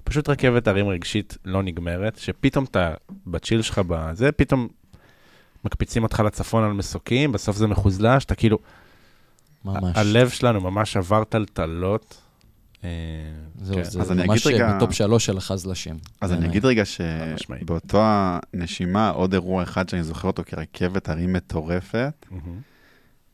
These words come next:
Speaker 3: יאן, לא יודע אם אתה יודע, אבל נראה לי זה זמן לפתוח, הסתרתי ממך את זה. אה, אני זוכר באיזה יום אחד של אימון, נראה לי הרמוני גם היה שם, אה, היה כזה, זה על האש או משהו כזה, ואז דיברה איתנו,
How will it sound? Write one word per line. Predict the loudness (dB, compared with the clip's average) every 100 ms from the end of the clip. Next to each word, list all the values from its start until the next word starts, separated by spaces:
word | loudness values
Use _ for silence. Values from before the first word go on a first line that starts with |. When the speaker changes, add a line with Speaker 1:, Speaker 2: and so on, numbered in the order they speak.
| -6
Speaker 3:
יאן, | 2 4 4
לא |
יודע | 2 2
אם |
אתה | 0
יודע, | 0 2 0
אבל | -2
נראה | -8 -6
לי | -6
זה |
זמן | -6 -8
לפתוח, | -6 -4 -4
הסתרתי | -6 -6 -4 -4 -4
ממך | -4 -2
את | -2
זה. | -4 -6 -8 _ _ _ _ _ _ _
אה, | -6 -4 -4 -4 -6 -8
אני | -8
זוכר | -8 -6 -2 0
באיזה | 0 -2 -2
יום | 0 0
אחד | -2 -6
של | -6 -6
אימון, | -4 -2 -2 -4 -8 _ _ _ _ _ _ _ _ -6
נראה | -2
לי | 0
הרמוני | 0 -2 -2
גם | -4 -4
היה | -4 -6
שם, | -8 -6 -4 -6 -10 _ _ -10
אה, | -8 -6 -8 -10 -12 -10
היה | -6 -4
כזה, | -4 -4
זה | -4 -4
על | -4
האש | -2 -2 -2
או | -6
משהו | -8 -8
כזה, | -12 -10 -6 -6 -4
ואז | -6 -6
דיברה | -6 -4 -4
איתנו, | -2 -2 -4 -6 -10